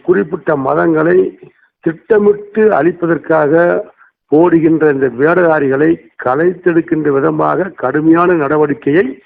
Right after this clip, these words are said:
அந்த கட்சியினுடைய, திமுகவுடைய தலைவர், இன்றைய முதலமைச்சர் ஸ்டாலின் எடுக்க வேண்டும். அவரை அமைச்சர் பதவியிலிருந்து விடுவித்தால்தான் நாட்டு மக்கள் மத்தியிலே இது மிகப்பெரிய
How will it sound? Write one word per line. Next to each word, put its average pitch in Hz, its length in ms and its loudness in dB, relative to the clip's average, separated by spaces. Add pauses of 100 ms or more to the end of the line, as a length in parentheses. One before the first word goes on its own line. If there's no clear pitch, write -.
(320)
அந்த 139 400 -2
கட்சியினுடைய, 151 580 -2 (100)
திமுகவுடைய 139 540 0
தலைவர், 139 400 -2 (540)
இன்றைய 127 360 -4
முதலமைச்சர் 143 460 -2
ஸ்டாலின் 127 460 -4
எடுக்க 117 280 -6
வேண்டும். 123 440 -4 (300)
அவரை 120 300 -4
அமைச்சர் 143 360 -4
பதவியிலிருந்து 127 420 -4
விடுவித்தால்தான் 139 800 -4 (300)
நாட்டு 160 420 -4
மக்கள் 156 280 -4
மத்தியிலே 143 440 -4
இது 143 180 -2
மிகப்பெரிய 147 680 -4